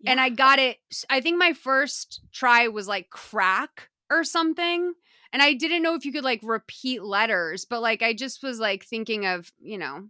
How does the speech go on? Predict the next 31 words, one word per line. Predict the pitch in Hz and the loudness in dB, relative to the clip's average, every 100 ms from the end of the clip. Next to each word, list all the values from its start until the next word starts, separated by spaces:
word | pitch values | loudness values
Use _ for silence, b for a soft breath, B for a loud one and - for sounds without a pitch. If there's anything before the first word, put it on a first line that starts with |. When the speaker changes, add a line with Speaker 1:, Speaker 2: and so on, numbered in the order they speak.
| _ | _
Speaker 1:
five-letter | _ 233 208 220 214 190 185 | _ 0 2 2 0 0 0
words, | 170 214 143 156 175 - | -2 -2 -2 -4 -8 -10
which | 220 | -6
can | 277 240 | -4 -2
be | 254 247 | -2 -2
oddly | 214 226 185 196 | 0 -2 -2 -6
hard | 170 196 185 131 180 - | -2 0 0 -2 -8 -14
<laughs> | _ | _
sometimes, | - 214 196 262 226 | -8 -6 0 4 4
Speaker 2:
Mm-hmm. | 214 226 - | 2 -6 -6
Speaker 1:
I've | 262 202 | -6 -6
noticed. | 190 190 185 180 208 254 - B B B B - | -2 -2 0 -2 -2 -6 -12 B B B B -6
Today | 302 294 | 2 4
I | 330 | 6
got | 349 | 4
it | 330 | 2
on | 320 | 0
the | 294 | -2
fourth | 233 240 247 | -2 -2 0
line | 240 226 | -2 0
and | |
I | 208 | -2
felt | 196 208 | 0 -2
like | 220 214 | -2 -6
a | |
failure, | 185 208 208 190 180 | -4 -2 0 0 -2
but | 196 202 | -4 -2
yesterday | 226 254 - 359 | -2 -2 -2 2
I | 320 | 4
was | 226 214 | 2 -2
untouchable. | 220 202 - 202 - 120 131 - 208 | -6 -6 -2 -2 -2 -10 -14 -16 -20